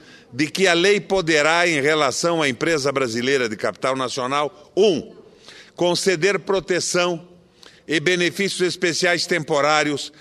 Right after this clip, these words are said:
para desenvolver atividades consideradas estratégicas para a defesa nacional ou imprescindíveis ao desenvolvimento do país. Dois,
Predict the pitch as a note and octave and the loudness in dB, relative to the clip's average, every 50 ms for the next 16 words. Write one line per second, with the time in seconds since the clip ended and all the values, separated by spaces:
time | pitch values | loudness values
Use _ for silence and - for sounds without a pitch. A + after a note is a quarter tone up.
0 | - - - _ - D3+ D#3 D#3 D3 D3+ D#3+ D3+ C#3 D#3+ E3 D#3 C#3+ D3 C#3 B2 | -20 -20 -8 _ -2 0 0 0 0 0 0 0 0 -2 0 0 2 2 2 2
1 | C#3 D3+ D3+ C#3+ C3 A#2 C3+ C3 A#2+ B2 A#2 B2+ C3+ C3 - - - C3+ B2 A2+ | 2 2 2 0 -2 -2 -4 -6 -4 -2 0 0 0 -2 -4 -6 -6 -6 -4 -4
2 | - C3+ A#2+ A#2 A#2+ B2+ B2+ A#2+ A2+ A2 G2 G#2 A#2+ - - B2 A2 F#2 - - | -4 -4 -2 -2 0 0 0 -2 -2 -4 -4 -6 -8 -6 -6 -4 -6 -4 -2 0
3 | C3+ C#3 B2+ A2 B2 A2+ - A2+ G2+ - - A#2 A2+ G#2+ G2+ G2+ G2+ F2+ - - | 0 0 0 -2 -4 -4 -4 -4 -6 -4 -4 -4 -4 -2 -4 -4 -6 -6 -4 -4
4 | C#3+ C3 A#2 A#2+ A2+ A2 G2 - - G2+ F#2+ G2+ A2 A#2 A#2+ A#2+ - - - - | -2 -2 -2 -4 -4 -6 -6 -6 -6 -4 -4 -2 -2 -4 -4 -6 -10 -16 -20 -20
5 | - - - D3+ E3 - - D#3 F#3 G#3 G3 E3 - G3 F#3 F3+ E3+ - - F#3 | -10 -4 -2 -2 -2 -2 -2 -4 -2 -2 -2 -2 -2 -2 -2 -2 -2 -2 -4 -4
6 | E3+ D#3 C#3+ B2+ E3+ F#3 E3 C3 A#2 F#2 - - - - - - - B2 C3+ A#2+ | -4 -4 -2 0 0 0 0 0 -2 -4 -6 -10 -14 -18 -14 -6 -4 -4 -4 -4
7 | A2+ C3+ C3+ A#2+ C3 C3 A#2 A#2 A#2+ A#2 B2 B2+ A#2+ - B2 G#2+ - A2+ G#2+ G2+ | -4 -4 -2 -2 -2 -2 -2 -2 -4 -4 -4 -4 -4 -6 -6 -6 -2 -2 -2 -2
8 | F2+ - - - - - _ _ _ _ _ - - - - _ - G#2+ G#2+ F3 | -2 -6 -8 -12 -12 -14 _ _ _ _ _ -20 -20 -20 -20 _ -8 -2 0 2
9 | F#3+ E3+ B2 - - - - | 2 2 0 -2 -6 -10 -12